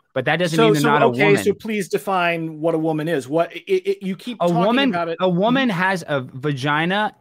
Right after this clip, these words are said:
Speaker 1: and a woman can have her period. A woman has eggs inside of that that are able
Speaker 2: But
Speaker 1: to,
Speaker 2: that's not
Speaker 1: uh, have a
Speaker 2: true
Speaker 1: baby.
Speaker 2: if they are, for instance, born infertile.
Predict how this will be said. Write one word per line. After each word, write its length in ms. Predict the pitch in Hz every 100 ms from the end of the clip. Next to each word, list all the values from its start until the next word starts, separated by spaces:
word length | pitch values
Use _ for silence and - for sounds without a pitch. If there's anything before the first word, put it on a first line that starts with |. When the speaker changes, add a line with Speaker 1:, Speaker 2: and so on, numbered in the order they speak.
| -
Speaker 1:
and 120 | 156
a 40 |
woman 300 | 131 147 180
can 140 | 175 165
have 200 | 156 151
her 140 | 160
period. 520 | - - 175 143 131 -
A 60 |
woman 300 | 123 151 175
has 220 | 160 147 131 -
eggs 340 | 147 156 127
inside 400 | 123 113 131 135
of 80 | 143
that 240 | 110 107 - - -
that 120 | 143
are 100 | 143 -
able 320 | 151 160 160
Speaker 2:
But 120 | -
Speaker 1:
to, 120 | 156
Speaker 2:
that's 200 | 139 -
not 200 | - - -
Speaker 1:
uh, 40 | 120
have 180 | 160 330
a 40 |
Speaker 2:
true 100 | 262
Speaker 1:
baby. 280 | 269 277 233
Speaker 2:
if 40 | 202
they 160 | 240 240
are, 100 | 226
for 220 | 226 220
instance, 340 | 208 - 208
born 260 | 165 190 202
infertile. 640 | 208 208 254 294 180 -